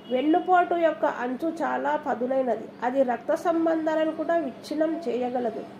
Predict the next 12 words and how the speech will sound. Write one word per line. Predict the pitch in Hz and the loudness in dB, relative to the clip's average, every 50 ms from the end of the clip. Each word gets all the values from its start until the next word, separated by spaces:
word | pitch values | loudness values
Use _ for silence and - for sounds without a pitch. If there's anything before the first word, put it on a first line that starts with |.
| - - - - - - - | -20 -20 -20 -20 -20 -6 -2
కాబట్టి | 262 240 254 262 294 285 269 - - 254 254 | 0 0 2 2 0 0 -2 -2 -6 -6 -2
మీరు | 247 277 269 262 | 0 0 0 0
తప్పనిసరిగా | - 269 254 254 - - 320 359 359 - 330 320 320 320 320 320 311 | -2 -2 -4 -2 -2 -2 -2 0 0 0 0 0 2 0 0 2 2
మీరు | 302 277 277 285 262 262 240 - - - - 262 | 0 2 2 2 2 0 -4 -6 -10 -2 -2 0
చెడు | 247 262 | 0 0
చేసే | 320 320 320 311 294 302 - 302 294 285 | -2 -2 0 0 0 0 0 0 0 2
వారిని | 269 262 254 254 254 269 262 | 2 2 0 0 -2 -4 -4
గుర్తు-, | 240 226 214 220 - - 277 285 294 285 294 277 262 - - - - | -4 -4 -6 -6 -6 -6 -6 -4 -4 -4 -4 -6 -6 -8 -10 -8 -6
గుర్తించే | 214 220 220 - - 302 302 294 - 311 294 302 | -6 -6 -6 -6 -4 -4 -4 -4 -4 -4 -4 -4
సామర్థ్యాన్ని | - - 262 254 240 254 254 254 247 - - 254 247 247 262 311 | -2 -2 -2 -2 -2 0 -2 -2 -4 -4 -2 -2 -2 -2 -2 -6
కలిగి | 302 - 233 202 226 226 240 262 | -6 -6 -4 -4 -4 -4 -2 -4
ఉండాలి. | 254 240 - - 220 214 - 214 | -4 -2 -2 -2 -2 -4 -4 -6